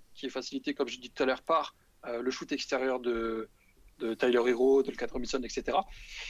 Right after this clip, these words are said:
Mais il va forcément falloir qu'il trouve une solution de ce côté-là, parce que, euh, malgré tout l'apport qu'il a offensivement, il a une marge de progression absolument dingue s'il commence à rentrer des trois points maintenant, euh, même à trente-cinq pour cent, quoi. Parce que là, à quatorze, il pourra pas,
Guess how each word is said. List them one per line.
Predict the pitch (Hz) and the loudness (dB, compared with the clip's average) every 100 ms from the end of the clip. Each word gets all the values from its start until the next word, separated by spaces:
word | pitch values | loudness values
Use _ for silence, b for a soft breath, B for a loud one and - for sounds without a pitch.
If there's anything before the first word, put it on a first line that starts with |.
| - - | -12 -6
Mais | 131 165 180 190 | 0 4 6 6
il | |
va | 139 | 4
forcément | 131 143 - 156 | 0 -6 -8 -8
falloir | - 131 139 | -6 -6 -6
qu'il | - | -10
trouve | - 131 | -12 -8
une | |
solution | - 120 - | -8 -8 -8
de | 127 | -8
ce | 113 | -8
côté-là, | - - - _ | -6 -4 -6 _
parce | 151 - | 0 0
que, | - 180 196 - - - | 4 6 6 4 -10 -14
euh, | 120 117 117 | -8 -6 -2
malgré | 131 151 170 | 0 2 0
tout | - | 2
l'apport | 175 147 170 - | 2 4 2 0
qu'il | 139 | 4
a | |
offensivement, | 135 123 - 127 135 170 - - - | 4 2 -6 -4 -4 -4 -10 -20 -2
il | |
a | 127 | 0
une | 123 | 2
marge | 131 151 | 0 0
de | - | -2
progression | - 127 123 147 | -8 -8 -6 -6
absolument | 131 - 120 117 | -6 -8 -8 -8
dingue | 120 143 131 - | -2 -2 -2 -6
s'il | - 131 | -6 -2
commence | 131 123 123 | -2 0 0
à | |
rentrer | 117 113 143 | -2 0 -2
des | 123 123 | -2 -6
trois | - - | -4 -6
points | - 131 | -4 -6
maintenant, | 120 - 131 123 113 | -6 -6 -4 -2 -4
euh, | - - - - - | -8 -18 -20 -20 2
même | 135 175 | 4 6
à | 147 131 123 123 117 - - - - | 6 6 4 4 0 -6 -20 -20 -14
trente-cinq | - 156 143 156 - | -4 -2 -2 -6 -8
pour | 147 | -12
cent, | - 143 | -10 -12
quoi. | - - - - | -14 -16 -20 -14
Parce | - | -6
que | 135 | -2
là, | 127 | -2
à | 117 | -2
quatorze, | 123 127 139 | -6 -8 -8
il | 120 | -10
pourra | - 120 | -10 -6
pas, | - 123 120 | -2 -4 -4